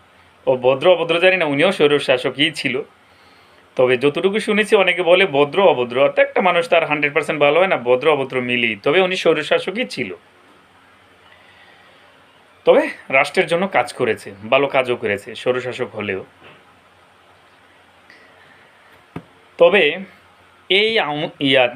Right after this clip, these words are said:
জাতীয় পার্টি এখন যে এই ধরনের কথা বলছে, সে কি মানে মানুষের সহানুভূতি চাচ্ছে? মানে বর্তমান যে দল হেফাজত,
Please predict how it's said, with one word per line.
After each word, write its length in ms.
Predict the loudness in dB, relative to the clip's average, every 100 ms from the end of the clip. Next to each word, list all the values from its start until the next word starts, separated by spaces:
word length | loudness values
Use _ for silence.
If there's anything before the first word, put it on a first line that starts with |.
| 0
জাতীয় 320 | 0 4 4
পার্টি 360 | 4 2 -6 -2
এখন 400 | -2 0 -2 -2
যে 280 | 0 0 2
এই 80 | 0
ধরনের 460 | 0 -2 0 -2
কথা 280 | 0 -2 0
বলছে, 560 | -2 -2 -4 -4 -6 -6
সে 260 | -8 -6
কি 440 | -4 -2 -2 -4 -10
মানে 480 | -8 -6 -6 -8 -12 _ -20 -20 -12
মানুষের 400 | -4 -4 -2 -4
সহানুভূতি 960 | -4 0 0 2 -2 -2 0 0 -2 -8 _ _ -2
চাচ্ছে? 380 | -2 -2 -6 -4
মানে 320 | -4 -6 -4
বর্তমান 340 | -2 -2 -2 -2
যে 100 | -2
দল 360 | 4 2 2 -10 _ -20 -20 -4
হেফাজত, 560 | -2 0 0 2 0